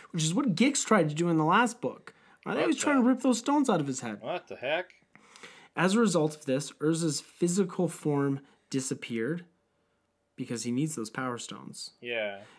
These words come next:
Speaker 1: Radiant then tried to join the stones back together,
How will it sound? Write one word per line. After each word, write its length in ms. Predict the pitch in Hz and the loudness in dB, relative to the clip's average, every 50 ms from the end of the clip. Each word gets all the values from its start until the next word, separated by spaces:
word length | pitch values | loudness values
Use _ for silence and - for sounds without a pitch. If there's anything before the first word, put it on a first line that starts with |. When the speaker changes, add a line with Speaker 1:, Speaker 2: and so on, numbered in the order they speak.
| - _ _ - | -20 _ _ 2
Speaker 1:
Radiant 420 | 143 156 160 180 180 175 135 127 | 4 4 4 4 4 2 0 -2
then 220 | - 147 170 185 | -2 0 0 0
tried 240 | 175 - 190 190 175 | 0 0 -2 -2 -2
to 80 | - 160 | -4 -6
join 420 | 143 123 - 143 143 156 170 185 | -6 -6 -4 -2 0 0 0 0
the 80 | 190 170 | 0 0
stones 420 | 175 - - 143 135 135 139 131 | -2 -2 -2 -2 0 0 -2 -4
back 460 | 120 117 - 127 135 151 185 202 - | -6 -6 -4 0 2 2 0 0 -2
together, 680 | - - 202 170 165 139 127 113 120 120 143 160 156 - | -6 -8 -4 -2 -2 -2 -2 -2 -2 -4 -4 -4 -8 -10